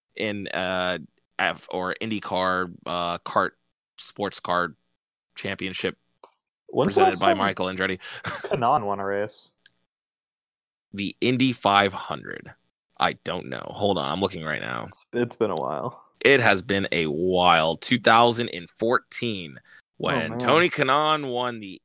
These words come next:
Speaker 1: Indianapolis fi-
Speaker 2: Wait, twenty fourteen?
Speaker 1: No, I'm sorry. He won Fanta-, Fontana.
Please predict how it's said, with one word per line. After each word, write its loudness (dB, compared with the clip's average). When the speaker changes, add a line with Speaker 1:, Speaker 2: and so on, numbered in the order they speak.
Speaker 1:
Indianapolis -2
fi- -2
Speaker 2:
Wait, 4
twenty 0
fourteen? -2
Speaker 1:
No, 4
I'm 4
sorry. 0
He -14
won -8
Fanta-, -10
Fontana. -12